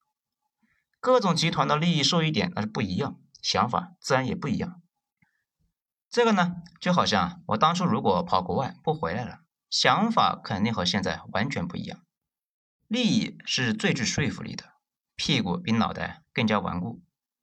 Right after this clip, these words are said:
美国对中国的态度那也是这样，核心就是利益和威胁度之间的反复微调。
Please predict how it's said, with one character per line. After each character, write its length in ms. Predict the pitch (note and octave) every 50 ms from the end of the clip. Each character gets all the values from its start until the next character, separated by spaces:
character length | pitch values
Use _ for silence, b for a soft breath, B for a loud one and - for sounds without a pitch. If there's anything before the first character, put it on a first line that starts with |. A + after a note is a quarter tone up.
| _ _ _ _ _ _ _ _ _ _ -
美 240 | - D#3 D#3+ D#3 D#3
国 160 | D#3 D#3+ D3+
对 140 | C#3+ D3+ -
中 160 | F#3 A3 G#3+
国 80 | G#3 E3+
的 80 | D#3
态 240 | D3 D#3+ G3 F3 A#2+
度 220 | - E2+ - - - -
那 80 | - F2+
也 60 | F2
是 120 | - -
这 160 | - A#2 G#2+
样， 220 | F2+ F2 - - _ _ _ _ _ _
核 360 | _ - - - A2+ C3+ E3+ F3+
心 380 | F3 E3+ D#3+ D#3 D#3 - -
就 120 | - - A2+
是 120 | A2 G#2+
利 180 | - - F#3 F#3+
益 260 | C#3 A2 F2 - - -
和 180 | - - F#2+
威 220 | F#2 G#2+ D3 F3 F3
胁 180 | - - F2
度 160 | F2 G2 F#2+
之 120 | F2+ - G2+
间 140 | G#2+ G#2 F#2+
的 200 | - - - - _ _
反 320 | - - G#2 F#2+ - -
复 240 | - - A#2+ G2 G2+
微 160 | B2 C#3+ D#3
调。 340 | D3+ - - - F2 -